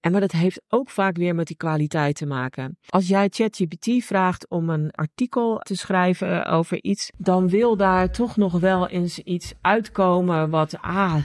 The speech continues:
niet origineel is, wat niet getuigt van een eigen invalshoek, een visie waar geen eigen voorbeelden of, of informatie uit jouw praktijk in zit. En het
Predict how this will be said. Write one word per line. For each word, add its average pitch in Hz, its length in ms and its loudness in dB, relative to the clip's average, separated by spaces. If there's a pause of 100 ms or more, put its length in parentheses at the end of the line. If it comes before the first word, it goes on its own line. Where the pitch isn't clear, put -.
niet 185 260 4
origineel 160 560 2
is, 214 380 0
wat 160 220 -2
niet 190 260 6
getuigt 151 520 0
van 165 160 -4
een 156 120 -2
eigen 160 340 -2
invalshoek, 185 680 0
een 165 180 0
visie 208 200 2 (340)
waar 170 160 2
geen 226 380 0
eigen 180 360 0
voorbeelden 165 920 0 (100)
of, 160 320 -2
of 160 260 -2
informatie 170 760 2
uit 151 160 0
jouw 180 200 4
praktijk 180 560 2
in 165 200 0
zit. 156 380 0
En 180 380 2
het - 320 -4